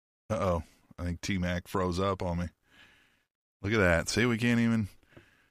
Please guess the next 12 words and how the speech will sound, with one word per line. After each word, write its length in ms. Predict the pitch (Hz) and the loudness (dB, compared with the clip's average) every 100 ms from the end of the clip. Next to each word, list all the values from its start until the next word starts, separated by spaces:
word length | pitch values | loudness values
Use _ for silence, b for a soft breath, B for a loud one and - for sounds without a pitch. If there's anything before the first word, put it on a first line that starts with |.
| b _ - | b _ -8
we 200 | 90 80 | -6 -6
can't 380 | - 95 92 92 | -4 -2 -2 0
even 280 | 90 90 82 | 0 -2 -4
pull 300 | - 92 85 | -2 0 2
off 260 | 85 80 | 0 0
one 420 | 87 90 95 98 | -2 0 0 0
Spanish 440 | 92 - 92 92 - | -2 -2 -2 -2 -2
announce 200 | 92 92 | -2 0
table 220 | 95 87 | 0 2
without 360 | 87 113 117 - | 4 6 4 4
technical 320 | 160 143 127 | 0 2 0
difficulties. 640 | 123 160 - 156 127 107 | 2 2 4 4 4 0